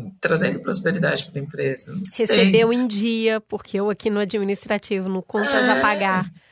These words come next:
Speaker 2: o contas a receber.
Speaker 1: <laughs>
Speaker 2: Eu fui lá e fiz todo mundo pagar. Tem jeito
Speaker 1: Exatamente.
Speaker 2: de justificar, né, a performance
Speaker 1: Em tudo, Cris.
Speaker 2: enquanto, enquanto retorno financeiro pra empresa em qualquer área.
Speaker 1: É,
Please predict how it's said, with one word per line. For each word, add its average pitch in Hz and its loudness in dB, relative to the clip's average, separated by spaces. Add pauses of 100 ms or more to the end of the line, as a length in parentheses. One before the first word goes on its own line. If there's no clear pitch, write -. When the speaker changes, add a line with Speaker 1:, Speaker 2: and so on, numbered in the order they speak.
(200)
Speaker 2:
o 202 -4
contas 233 2
a 240 0
receber. 208 2
Speaker 1:
<laughs> 190 -2
Speaker 2:
Eu 208 2
fui 262 2
lá 240 4
e 269 0
fiz 302 0
todo 226 0
mundo 220 -2
pagar. 240 2 (400)
Tem 320 2
jeito 240 4
Speaker 1:
Exatamente. 185 4
Speaker 2:
de 269 -2
justificar, 240 0
né, 208 0
a 208 -4
performance 226 -2 (140)
Speaker 1:
Em 208 2
tudo, 202 4
Cris. 175 2
Speaker 2:
enquanto, 247 2
enquanto 226 -2
retorno 240 -2
financeiro 240 0
pra 226 -4
empresa 220 -2
em 277 -6
qualquer 381 -2
área. 370 0 (240)
Speaker 1:
É, 392 -2